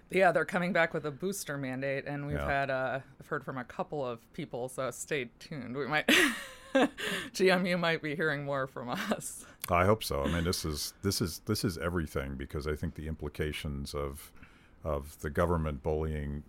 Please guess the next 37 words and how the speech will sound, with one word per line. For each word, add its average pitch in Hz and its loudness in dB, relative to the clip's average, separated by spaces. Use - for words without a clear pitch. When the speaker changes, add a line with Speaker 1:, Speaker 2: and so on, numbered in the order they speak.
Speaker 2:
these 71 -6
institutions 76 -6
into 73 -4
doing 85 0
this, 78 -2
or 113 4
these 85 0
institutions 78 -4
deciding 73 -4
for - -10
themselves 73 -2
that, 78 -2
that 73 -6
they 76 0
want 71 -2
to 67 -6
do 90 2
this, 69 -4
it 71 -8
seems 80 -2
like 71 -10
a, - -10
a 71 -12
blank 80 -4
check - -2
to, 71 -8
to 80 -8
dictate 71 -4
all 71 -2
sorts - -4
of, 71 -12
uh, 80 -10
behavior, 76 -2
positive 73 -2
or 71 -2
negative. 76 -6
Speaker 1:
Right, 156 -2